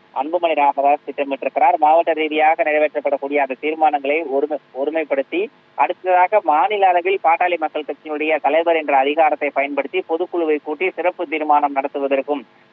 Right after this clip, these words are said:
அஹ், சிறப்பு தீர்மானம் நிறைவேற்றுவதற்கும் அன்புமணி முடிவு செய்திருக்கிறார்.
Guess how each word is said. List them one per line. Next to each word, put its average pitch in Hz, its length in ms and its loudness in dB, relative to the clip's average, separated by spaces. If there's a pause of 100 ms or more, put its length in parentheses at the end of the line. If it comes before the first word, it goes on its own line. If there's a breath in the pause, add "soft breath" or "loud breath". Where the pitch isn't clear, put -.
(160)
அஹ், 135 280 2
சிறப்பு 180 260 -4
தீர்மானம் 160 340 0
நிறைவேற்றுவதற்கும் 156 760 0
அன்புமணி 147 380 -2
முடிவு 139 180 -2
செய்திருக்கிறார். 139 540 0